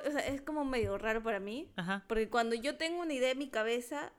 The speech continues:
Speaker 1: trasladarla a lo real es un poco difícil. Pero ponte, me ponen un, un lápiz, un coso y otro coso, creo que si veo esas tres cosas, a partir de eso sí también puedo crear,
Speaker 2: Ujú.
Speaker 1: pero no, o sea, es, es raro porque cuando ya tengo, por ejemplo, quiero hacer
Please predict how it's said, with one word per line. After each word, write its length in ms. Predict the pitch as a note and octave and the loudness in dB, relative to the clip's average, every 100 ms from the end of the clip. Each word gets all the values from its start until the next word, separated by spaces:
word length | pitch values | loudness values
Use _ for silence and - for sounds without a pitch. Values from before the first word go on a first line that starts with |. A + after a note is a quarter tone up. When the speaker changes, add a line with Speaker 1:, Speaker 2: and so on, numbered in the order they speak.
| - | -12
Speaker 1:
trasladarla 640 | G3+ G#3 G#3 G#3+ A3 A#3 | -8 -4 0 0 0 0
a 40 | A#3+ | -2
lo 140 | A3 | -2
real 320 | G3 G3 A3 A3 | -4 -2 -2 -2
es 280 | A3 - - | -8 -10 -16
un 80 | G#3 | -10
poco 160 | G3+ | -4
difícil. 300 | G3+ F#3 F#3+ F#3 | -4 -4 -8 -2
Pero 160 | A#3 | 2
ponte, 260 | C4 A#3+ G#3 | 2 2 0
me 160 | G3+ | -2
ponen 360 | G#3 B3+ C4+ C#4+ | -2 -2 0 0
un, 840 | C#4 C#4 C#4 C#4 C4+ C4+ C4 B3+ - | 0 0 0 0 -2 -4 -4 -6 -6
un 220 | C4 B3+ | -2 2
lápiz, 480 | B3+ B3+ A#3+ A3+ A3+ | 4 4 0 -2 -2
un 160 | A#3+ A#3 | -2 0
coso 260 | A#3 A#3 | 0 2
y 100 | G#3+ G#3+ | 2 2
otro 220 | A3 G3+ | -2 -2
coso, 380 | A3 A3 C#4 G#4 - - - - - - _ _ _ | -4 0 -2 -2 -10 -20 -20 -20 -20 -20 _ _ _
creo 220 | B3 C4 B3+ | 6 6 6
que 80 | C#4 | 2
si 140 | C4 | 6
veo 180 | B3+ C4 | 8 8
esas 180 | C4+ C4+ | 6 4
tres 180 | C4 | 2
cosas, 320 | B3 B3+ C#4 - | 4 2 2 2
a 160 | G#3 | 0
partir 300 | G3 G3 C4+ | 2 0 4
de 80 | C#4 | 6
eso 160 | D4+ D4 | 6 6
sí 160 | B3+ - - - | 0 -4 -16 -2
también 340 | G3 A3 C4+ | 0 2 2
puedo 140 | B3 B3 | 2 2
crear, 260 | G3+ F#3 G3 - | 2 0 -2 2
Speaker 2:
Ujú. 80 | A3 | 8
Speaker 1:
pero 240 | A#3 A#3 | 8 8
no, 400 | A#3+ B3+ C4 C4 - _ - | 4 2 0 -2 -20 _ -6
o 80 | B3 | 0
sea, 120 | A3 | 2
es, 360 | F3 E3+ B3+ | 0 -2 0
es 120 | C#4 C4+ | 0 2
raro 240 | C4 A3+ | 2 2
porque 260 | G#3 - - | -2 -6 -6
cuando 260 | - G3 | -4 0
ya 160 | A3 B3 | 2 4
tengo, 220 | C4+ C4 | 4 4
por 180 | C4 A3 | 2 2
ejemplo, 360 | A#3 G3+ G3+ F#3 | -4 -2 -4 -4
quiero 180 | B3+ C4+ | 2 4
hacer 380 | C#4+ C#4+ C#4 | 4 4 2